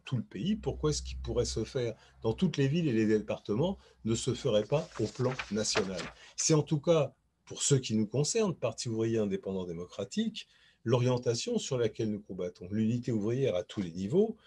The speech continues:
pour en finir avec Macron et toute sa politique, euh, réactionnaire, ce qui veut dire le retrait de, euh, la loi du vingt-cinq juillet, le retrait du pass sanitaire et de l'ensemble des contre-réformes. Alors c'est un débat important, certes, nous sommes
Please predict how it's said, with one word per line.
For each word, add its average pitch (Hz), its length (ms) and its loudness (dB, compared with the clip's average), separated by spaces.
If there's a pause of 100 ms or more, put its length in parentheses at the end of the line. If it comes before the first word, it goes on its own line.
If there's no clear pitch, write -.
(360)
pour 170 180 4
en 170 80 6
finir 170 340 4
avec 123 240 2
Macron 214 540 -2 (300)
et 151 240 4
toute - 240 -2
sa 120 200 0
politique, 131 680 -2 (100)
euh, 110 100 0
réactionnaire, 113 960 0 (580)
ce - 140 0
qui - 80 -4
veut 101 140 0
dire 151 200 6
le 101 100 4
retrait 120 540 4 (460)
de, 104 160 -4
euh, 107 640 4
la 98 120 0
loi 110 280 2
du 98 100 -6
vingt-cinq 95 400 -6
juillet, 113 320 0
le 147 100 2
retrait 120 460 2
du 95 140 -8
pass - 240 -8
sanitaire 90 580 -2 (320)
et 131 140 2
de 135 80 6
l'ensemble 120 400 0
des 104 100 -2
contre-réformes. 95 640 -4
Alors 147 140 2
c'est 120 240 0
un 110 80 2
débat 110 420 2
important, 131 480 0
certes, - 460 -2 (420)
nous 98 140 -2
sommes 113 340 2